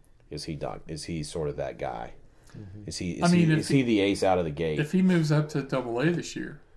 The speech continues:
Speaker 3: he could be in spring training next year.
Speaker 1: He could be.
Speaker 2: Mm-hmm.
Speaker 1: He could be. And, um, you know, that once in a while, there's the,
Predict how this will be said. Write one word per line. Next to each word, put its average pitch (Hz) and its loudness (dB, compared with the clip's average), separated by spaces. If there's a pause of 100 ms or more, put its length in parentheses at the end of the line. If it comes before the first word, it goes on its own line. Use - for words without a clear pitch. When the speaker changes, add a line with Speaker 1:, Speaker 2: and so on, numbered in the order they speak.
(160)
Speaker 3:
he 147 -6
could 139 -12
be 117 -8
in 117 -12
spring 120 -10
training 127 -8
next - -16
year. - -16 (140)
Speaker 1:
He 95 -10
could 85 -4
be. 69 -4 (400)
Speaker 2:
Mm-hmm. 120 -12
Speaker 1:
He - -12
could 117 -8
be. - -12 (1000)
And, 82 -4
um, 73 -4 (800)
you 95 -6
know, 87 -2
that 92 -6
once 87 -6
in 101 -4
a 104 -4
while, 123 2
there's 87 -2
the, - -18